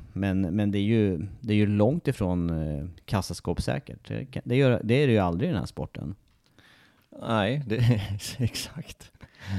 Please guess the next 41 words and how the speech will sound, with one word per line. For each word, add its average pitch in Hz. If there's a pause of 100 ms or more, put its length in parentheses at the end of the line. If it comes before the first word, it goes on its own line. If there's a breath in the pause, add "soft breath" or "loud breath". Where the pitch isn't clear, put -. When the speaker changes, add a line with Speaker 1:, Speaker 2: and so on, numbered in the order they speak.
(160 loud breath)
Speaker 1:
Nej, 113
och 123
de 120
du 120
f-, -
nämner 151
också, 98
det 101
är -
ju 143
tre 117
olika 95
team 180
här. 87
Och 87
jag, 95
jag 95
skulle 143
kunna 175
slänga 131
in 104
Bastianini 110
i 95
det 95
här 87
också, 92
just 69
kring 90
titeln 92
där, 87
ju, 87
med 107
tanke 98
på -
att 90
han 87
ändå 85
sitter -
i, 80 (600 soft breath)
eh, -
fabriksteamet. 101